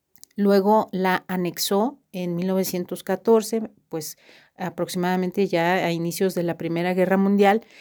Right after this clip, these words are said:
y la incorporó a su imperio como colonia en mil novecientos veinticinco. Posteriormente, en la década de los años cincuenta del siglo pasado, surgieron en la isla, eh,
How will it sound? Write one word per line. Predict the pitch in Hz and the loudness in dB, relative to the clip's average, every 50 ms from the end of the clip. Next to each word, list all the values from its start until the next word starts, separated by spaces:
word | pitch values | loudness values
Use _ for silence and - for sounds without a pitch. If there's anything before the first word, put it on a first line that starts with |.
| - - - | -20 -12 -4
y | - 226 | 0 2
la | 220 220 220 | 4 4 4
incorporó | 214 208 208 208 202 202 - - 196 196 202 214 226 254 269 | 2 2 2 2 2 2 2 2 2 4 6 6 6 6 6
a | 262 | 4
su | 254 - 226 | 2 0 0
imperio | 202 202 202 208 - 220 214 226 220 214 214 220 220 | 0 0 0 2 2 2 2 4 4 2 0 0 -2
como | - 190 190 185 180 | -4 -4 -4 -4 -2
colonia | - 175 180 190 190 196 202 196 196 202 208 202 - | 0 0 2 2 2 2 0 0 -2 -2 -6 -8 -10
en | 185 175 175 | -10 -8 -6
mil | 175 170 | -4 -4
novecientos | 170 180 180 175 - - 165 170 165 - 190 185 175 | -4 -4 -4 -6 -6 -6 -10 -10 -10 -10 -12 -12 -10
veinticinco. | 175 170 165 165 175 180 - - 254 269 277 269 - - - _ _ - _ _ _ _ _ _ - - _ _ _ _ _ _ - | -10 -12 -12 -12 -10 -6 2 4 6 6 4 4 0 -8 -12 _ _ -20 _ _ _ _ _ _ -20 -20 _ _ _ _ _ _ 0
Posteriormente, | - 196 196 - - 196 214 226 226 254 269 262 254 240 226 - 233 240 247 - - | 0 0 2 4 4 6 6 6 6 6 6 4 4 4 2 4 2 2 2 2 -2
en | 220 196 | -4 -2
la | 185 180 | 0 0
década | 185 190 - 233 240 240 | -2 -2 -2 -2 -2 0
de | 233 214 | 0 0
los | 196 175 170 - 202 | 0 -2 -2 -2 -2
años | 190 202 214 214 | -2 -2 -2 -2
cincuenta | - - 196 190 - - 196 202 208 208 | -2 -4 -4 -4 -2 -2 -2 0 0 0
del | 196 190 180 | 0 -2 -2
siglo | - - 202 190 214 208 208 | -4 -4 -2 0 0 0 0
pasado, | - 214 202 - 233 214 202 196 196 214 208 - | -2 -2 0 2 2 2 4 2 2 0 -4 -10
surgieron | _ - - 202 196 - - 214 220 233 240 | _ -6 -4 -2 -2 2 2 4 4 4 4
en | 226 208 190 | 2 2 0
la | 180 175 | 0 -2
isla, | 175 185 196 196 - - 208 202 202 202 208 _ _ _ _ _ _ _ | -2 -2 -2 -2 -2 0 0 0 0 -2 -4 _ _ _ _ _ _ _
eh, | - 202 196 190 185 180 180 | -6 -2 0 0 0 0 -2